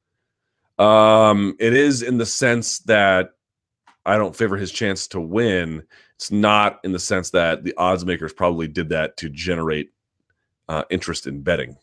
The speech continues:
Conor McGregor's chin wasn't as good as we thought. Uh, it's still pretty good, but it's got its limits. If Conor McGregor and John Jones were to fight on the same card, Conor McGregor would be in the main event.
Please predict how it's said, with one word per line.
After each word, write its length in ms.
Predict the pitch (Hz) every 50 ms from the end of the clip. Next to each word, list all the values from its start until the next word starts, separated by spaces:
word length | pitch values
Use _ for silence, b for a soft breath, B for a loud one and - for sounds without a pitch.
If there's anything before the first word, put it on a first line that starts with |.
| _ _ _ _ _ _ _ _ _ _ _ _ _ _ _ _ _ _ _ _ _ _ _ _ _ _ _ -
Conor 220 | - 127 123 127
McGregor's 360 | 127 131 127 127 120 113 - -
chin 380 | - - 135 131 123 113 104
wasn't 320 | 95 107 110 110 113 107 101
as 120 | 95 85
good 200 | 82 92 104 101
as 100 | 95 85
we 80 | 85 80
thought. 440 | - - - 92 78 69 - - _ _ _ _ _ _ _ _ _ _ _ _ _ _ _ -
Uh, 300 | 95 101 101 101 104 104 110
it's 100 | - -
still 220 | - - 339 330 -
pretty 260 | - - 220 131 127
good, 400 | 107 117 117 104 90 80 73 - - _ _ _ _ _ -
but 80 | - 107
it's 100 | 104 -
got 140 | - 123 107
its 120 | 95 -
limits. 440 | 92 92 87 73 62 - - - - _ _ _ _ _ _ _ _ _ _ _ _ _ _ _ _ _ _ _ _ _ _ _ _ _ _ _ -
If 160 | - 101 -
Conor 240 | - - 135 143 151
McGregor 460 | 143 135 117 131 127 123 123 117 104
and 100 | 110 107
John 300 | 92 101 113 117 117 113
Jones 300 | 98 104 113 107 107 98
were 80 | 95 95
to 80 | 92
fight 240 | 90 - 104 101 98
on 100 | - 92
the 60 | 90
same 260 | 82 - 107 101 98 92
card, 320 | - 95 92 87 85 85
Conor 260 | - 101 95 95 92
McGregor 200 | 87 90 87 90
would 120 | 87 82 80
be 140 | 87 85
in 60 | 85 82
the 80 | 78
main 240 | 78 78 80 80 78
event. 460 | 73 67 71 71 64 60 - - _